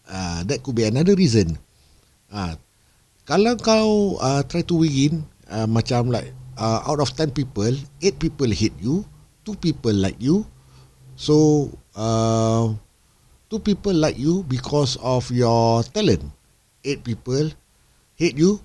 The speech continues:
also because of your talent. So, how do you define whether you are a good person or not? Ah, ini another thing, eh. Ah, being hate doesn't make you a bad person.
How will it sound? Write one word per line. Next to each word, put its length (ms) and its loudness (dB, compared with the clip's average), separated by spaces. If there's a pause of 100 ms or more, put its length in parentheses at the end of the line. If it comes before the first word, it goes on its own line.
(140)
also 320 6
because 320 8
of 160 8
your 80 10
talent. 480 6 (240)
So, 320 4
how 160 2
do 100 4
you 160 4
define 600 0
whether 240 4
you 340 2
are 480 -2 (1040)
a 880 -2 (720)
good 220 4
person 400 2 (180)
or 80 -4
not? 240 -2 (140)
Ah, 420 -4
ini 300 2
another 260 0
thing, 300 -4
eh. 100 2 (640)
Ah, 400 -2
being 300 2
hate 400 4 (960)
doesn't 400 2
make 400 2
you 400 0 (480)
a 80 -8
bad 240 -4
person. 480 2